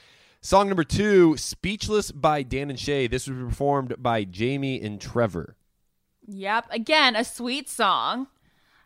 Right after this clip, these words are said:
Speaker 1: Mm-hmm.
Speaker 2: for a sweet couple. Nothing mind-blowing.
Speaker 1: Bree and Chris, they do win it here. I think this is the moment that they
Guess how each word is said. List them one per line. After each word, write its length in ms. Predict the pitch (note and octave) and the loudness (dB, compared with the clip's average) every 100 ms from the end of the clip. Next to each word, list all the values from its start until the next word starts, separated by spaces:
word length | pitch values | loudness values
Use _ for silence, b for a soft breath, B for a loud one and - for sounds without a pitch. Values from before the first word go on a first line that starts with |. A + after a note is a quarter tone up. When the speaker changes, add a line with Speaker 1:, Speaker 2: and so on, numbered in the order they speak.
| _ A2 | _ -14
Speaker 1:
Mm-hmm. 400 | G2 F2 E2 E2+ | -12 -12 -14 -8
Speaker 2:
for 220 | A3 G3 | 0 2
a 80 | G3 | 0
sweet 500 | - G#3+ A#3+ A#3+ - | -6 -4 -2 -4 -2
couple. 680 | A3 B3+ D#3+ C#3+ B2+ F3+ _ _ _ _ G3 | 0 0 0 -2 -2 -6 _ _ _ _ -4
Nothing 380 | F#3 F#3 G#3 | -4 -2 0
mind-blowing. 680 | G3 E3 D3 C#3 A2+ A#2 D3 - _ _ _ _ _ _ | 2 0 0 -6 -8 -8 -12 -18 _ _ _ _ _ _
Speaker 1:
Bree 240 | G2+ C#3+ C#3+ | -4 -2 -2
and 80 | |
Chris, 540 | B2+ C3 A#2+ - - - _ _ _ _ _ | 0 0 0 -4 -14 -20 _ _ _ _ _
they 360 | G#2+ B2+ C3+ B2 | -6 -2 -2 -4
do 640 | A2 C3 C#3 C#3 C#3 C#3 | -6 -4 -4 -4 -6 -8
win 200 | B2+ C3 | -8 -8
it 100 | G#2+ | -10
here. 240 | G#2+ E2 - _ | -12 -14 -16 _
I 80 | G#2 | -12
think 180 | B2 G#2+ | -10 -6
this 180 | A#2+ C3 | -6 -6
is 120 | B2 | -10
the 80 | A#2+ | -10
moment 500 | A#2 A#2 A#2 A#2+ - | -8 -6 -4 -6 -8
that 160 | G2+ | -4
they 540 | A2+ A2+ A#2 A#2 A#2 | 0 0 2 0 -2